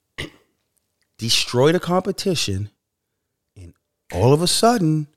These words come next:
I'm gonna get an N B A contract. And that was the mentality when I left school. I was like, "That's what I'm gonna do." And I knew that I wasn't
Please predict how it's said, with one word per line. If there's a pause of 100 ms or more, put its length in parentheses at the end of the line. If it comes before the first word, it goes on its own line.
(480)
I'm
gonna
get
an
N
B
A
contract. (2750)
And
that
was
the
mentality
when
I
left
school.
I
was
like,
"That's
what
I'm
gonna
do."
And
I
knew
that
I
wasn't